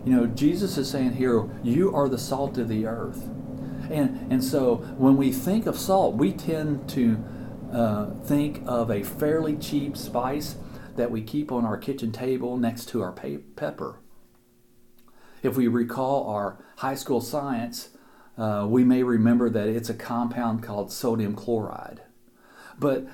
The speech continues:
at this time that gr-, uh, Jesus was talking to the people right around him, they would have thought about salt, and they would have recognized its two major properties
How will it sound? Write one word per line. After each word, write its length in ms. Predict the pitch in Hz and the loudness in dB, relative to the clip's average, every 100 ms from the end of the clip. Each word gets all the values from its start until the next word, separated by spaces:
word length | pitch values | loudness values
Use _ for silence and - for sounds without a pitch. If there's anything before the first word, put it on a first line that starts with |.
| - - - | -18 -16 -6
at 200 | 131 131 | -4 4
this 240 | 196 196 | 2 2
time 460 | - 175 160 117 104 | -6 -4 0 0 2
that 280 | 98 - | -2 -4
gr-, 260 | 113 131 - | -8 -8 -6
uh, 80 | 113 | -6
Jesus 380 | 110 160 165 143 | -2 -4 -4 -6
was 160 | 120 | -6
talking 420 | 123 147 139 123 104 | -6 -8 -6 -6 -6
to 360 | - 98 90 - - - - | -4 -4 -4 -10 -20 -14 -10
the 60 | |
people 360 | 95 156 147 147 | -6 -4 -2 0
right 240 | 120 110 | 2 2
around 340 | 104 107 131 117 | 2 0 0 -2
him, 340 | 104 90 87 - - - - | -4 -8 -10 -16 -20 -20 -4
they 260 | 117 156 190 | 0 2 4
would 240 | 143 123 | 4 4
have 400 | - 117 117 110 | 2 0 0 -2
thought 680 | - - - 127 123 123 - - | -10 -14 -2 0 0 -2 -6 -6
about 380 | 110 113 110 | -4 -2 -4
salt, 500 | - - 135 131 135 - - | -6 -2 0 0 -4 -14 -6
and 100 | 127 | 0
they 80 | 147 | 2
would 140 | 185 160 | 4 2
have 140 | 113 | 2
recognized 680 | 120 127 131 127 120 117 113 | 2 2 0 0 0 -2 -4
its 160 | - | -8
two 240 | - 180 185 | -4 0 2
major 320 | 151 147 135 | 2 0 -2
properties 720 | 117 113 98 - - - - | -4 -6 -8 -10 -16 -18 -20